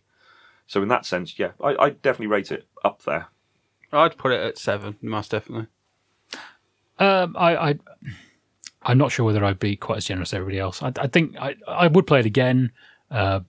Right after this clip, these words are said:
Speaker 3: but it's, it, it's, it, it, I feel it's, it's an average kind of game, um,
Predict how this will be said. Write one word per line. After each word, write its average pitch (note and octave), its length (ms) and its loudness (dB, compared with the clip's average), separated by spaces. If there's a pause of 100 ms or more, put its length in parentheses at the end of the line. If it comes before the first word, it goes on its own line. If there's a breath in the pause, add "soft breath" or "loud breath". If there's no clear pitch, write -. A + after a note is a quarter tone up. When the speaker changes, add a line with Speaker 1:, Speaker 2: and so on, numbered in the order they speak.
(180)
Speaker 3:
but - 400 -2 (280)
it's, - 460 -4 (140)
it, - 120 -20 (560)
it's, - 320 -6
it, A#2+ 160 -4
it, C3 200 0 (120)
I C#3+ 240 6
feel C#3 280 2
it's, C3+ 200 -4
it's - 220 -8
an A#2 80 0
average A2+ 460 2
kind A2 140 -2
of G2 140 -6 (220)
game, A2+ 400 0 (800)
um, D3 260 -6